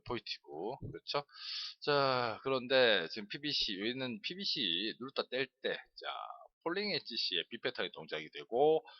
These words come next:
그리고, 자, 중지도 보면은, 일단 뭐, 내용은 나중에 보더라도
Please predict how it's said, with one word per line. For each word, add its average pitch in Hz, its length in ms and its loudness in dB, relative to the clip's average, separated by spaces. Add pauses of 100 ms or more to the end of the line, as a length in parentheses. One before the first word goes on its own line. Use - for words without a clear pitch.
(280)
그리고, 104 340 -4 (360)
자, - 180 -2
중지도 180 500 2
보면은, 104 580 -2 (160)
일단 165 240 2
뭐, 117 320 2 (580)
내용은 127 420 0
나중에 98 240 -2
보더라도 92 640 -4